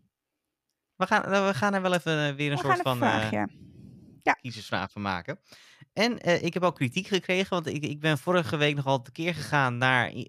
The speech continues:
Speaker 1: over, eh, in plastic ingepakte komkommers.
Speaker 2: Ja.
Speaker 1: Eh, dat het
Speaker 2: Oh, ja,
Speaker 1: schandalig was
Speaker 2: inderdaad.
Speaker 1: en dat het
Speaker 2: Ja.
Speaker 1: absoluut niet meer mocht. Maar nou ben ik terecht gewezen,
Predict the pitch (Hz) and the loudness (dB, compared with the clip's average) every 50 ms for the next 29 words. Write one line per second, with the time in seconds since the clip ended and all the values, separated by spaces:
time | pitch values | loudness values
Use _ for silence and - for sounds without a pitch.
0 | - 98 113 123 139 120 - 127 120 117 113 - - - 117 113 110 98 82 - | -6 -4 -4 -2 -4 -2 0 2 2 2 2 0 0 0 0 2 2 2 0 -2
1 | - _ - _ _ _ _ _ 135 131 120 123 - 185 190 196 - - 175 156 | -4 _ -20 _ _ _ _ _ -4 -4 -4 -2 0 0 0 0 0 -2 -4 -4
2 | - - 156 165 151 127 98 - - 143 139 - - 123 - 120 113 101 - 143 | -2 -2 0 0 0 -2 -4 0 2 2 2 2 -4 -4 -2 -2 -2 0 -2 -2
3 | 143 165 196 254 - - - - _ _ - - _ _ - 233 202 175 175 185 | 0 0 -2 -2 -4 -10 -12 -12 _ _ -20 -20 _ _ -4 -2 0 2 2 2
4 | 185 196 214 240 277 339 440 466 - - - - - - - - 135 127 123 123 | 2 2 4 4 4 4 2 0 -6 -18 -20 -20 -20 -20 -8 -2 2 2 4 6
5 | 240 269 262 - - 339 427 480 415 - 269 - - 262 302 - 359 349 330 330 | 6 4 4 6 6 6 8 8 8 8 8 8 8 8 8 6 6 6 6 6
6 | 302 339 311 233 214 - - - 147 143 151 147 147 - - 123 123 165 165 - | 8 8 6 4 4 0 0 0 2 4 6 6 6 6 6 4 2 2 0 2
7 | - 165 151 131 139 135 131 123 117 117 135 185 226 - - _ - - - _ | -2 -2 0 2 2 4 4 4 4 4 4 2 0 -2 -12 _ -20 -20 -20 _
8 | _ _ - 135 143 160 175 208 226 233 226 233 - _ - 143 156 156 147 165 | _ _ 0 2 4 4 4 2 2 -2 -4 -6 -10 _ -2 0 2 2 4 2
9 | 160 156 147 - - 147 131 143 170 - - - 175 156 160 156 156 156 - 175 | 2 2 0 0 -2 0 2 2 0 0 0 0 2 4 4 4 4 2 0 -2
10 | 180 220 | -2 -4